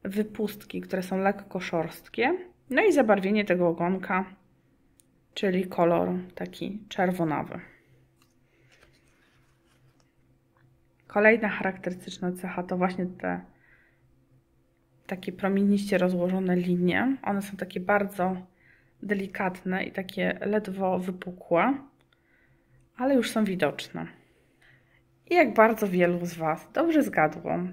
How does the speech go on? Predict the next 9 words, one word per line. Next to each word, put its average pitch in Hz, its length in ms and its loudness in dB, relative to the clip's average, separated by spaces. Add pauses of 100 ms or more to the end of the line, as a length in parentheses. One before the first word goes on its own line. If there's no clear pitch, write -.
(140)
ten 302 200 4
filodendron 185 840 0
to 415 100 0
filodendron 190 680 4
Florida. 190 640 4 (1000)
I 254 80 -2
już 247 180 4
zobaczymy 185 760 0 (440)
mamę 156 420 4